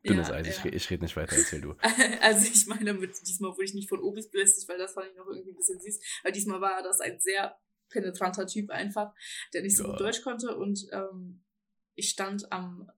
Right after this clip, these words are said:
Speaker 2: Bahnhof, hab auf den Zug gewartet und hab meine Tasche auf so einen Platz abgelegt, wo man sich hinsetzen kann, weißt du, diese Bänke.
Speaker 1: Ja.
Speaker 2: Und,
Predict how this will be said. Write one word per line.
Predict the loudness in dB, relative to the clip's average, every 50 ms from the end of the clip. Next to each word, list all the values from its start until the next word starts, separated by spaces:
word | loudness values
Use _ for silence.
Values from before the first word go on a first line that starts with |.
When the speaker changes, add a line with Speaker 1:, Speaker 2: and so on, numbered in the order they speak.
| _
Speaker 2:
Bahnhof, | _ -6 0 2 2 2 2 0 -4 -6
hab | -10 -12 -10
auf | -12 -10
den | -8 -4 0 2
Zug | 2 2 0
gewartet | -2 -2 0 2 2 2 0 -6 -10 -10
und | -12 -10 -10 -10
hab | -10 -10
meine | -10 -12 -10 -10
Tasche | -8 -6 -2 2 2 2 2 0 -2 -2 -2
auf | -4 -2 0 0
so | 0 0 -2
einen | -6 -12 -16 -20 -20 -20 _ _ _ _
Platz | -4 -4 -2 -2
abgelegt, | -2 -4 -6 -10 -12 -12 -10 -10 -10 -8
wo | -8 -10
man | -8 -8 -10
sich | -12 -12 -12
hinsetzen | -12 -12 -2 0 0 0 0
kann, | -2 -16 -16
weißt | 0 4 4 4
du, | 4
diese | 2 -2 -12 -12
Bänke. | -10 -10 -10 -10 -10 -12 -12 -12 -14 _ -18 -16 -14 -12 -12 -8 0
Speaker 1:
Ja. | 4 4 4 4 2 -2 _ _ _ _ _ _ _ _ _ _ _ _ _ _ _ _ _ _ _ _
Speaker 2:
Und, | 0 2 4 6 6 6 6 6 4